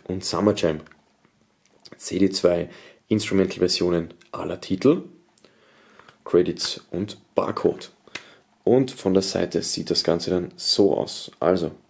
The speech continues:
was lesen wir hier? Hier lesen wir, jetzt stellt's natürlich hier hinten wieder scharf, Sekunde. So, aber jetzt hier lesen wir Echo Fresh, deutscher Traum.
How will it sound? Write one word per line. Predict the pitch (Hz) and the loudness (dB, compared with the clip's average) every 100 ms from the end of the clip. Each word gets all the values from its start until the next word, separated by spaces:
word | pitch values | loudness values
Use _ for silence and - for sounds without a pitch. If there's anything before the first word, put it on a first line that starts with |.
| _ - | _ -16
was | 98 | -4
lesen | 101 104 | -2 0
wir | 101 | 2
hier? | 120 151 - _ _ _ - - _ _ _ _ _ - | 4 2 -4 _ _ _ -20 -20 _ _ _ _ _ -2
Hier | 101 | 2
lesen | 104 107 | 4 4
wir, | 101 107 120 - - _ _ - | 4 4 4 -4 -20 _ _ -18
jetzt | - - | -16 -10
stellt's | - 87 - | -4 -4 -2
natürlich | 90 - 92 | -6 -4 -6
hier | - 90 | -6 -4
hinten | 107 101 | -4 -4
wieder | 87 - | -4 -4
scharf, | - 90 123 - - - | 0 0 0 -6 -16 -20
Sekunde. | - - 98 101 131 147 - - - - - - - - - - - - - - - - _ | -14 -8 -6 2 2 2 -8 -16 -20 -20 -18 -18 -20 -20 -20 -20 -20 -20 -20 -18 -18 -18 _
So, | - - 87 82 - - _ _ _ - - | -6 2 4 2 -10 -20 _ _ _ -20 -14
aber | - 95 101 | 0 2 4
jetzt | 104 - | 0 -6
hier | - 120 | 2 4
lesen | 117 113 98 | 4 4 4
wir | 92 - | 4 4
Echo | 104 - | 0 2
Fresh, | - 82 - | 2 2 -2
deutscher | - - - 90 - | -8 -8 -2 -2 -2
Traum. | - 82 95 | -10 0 0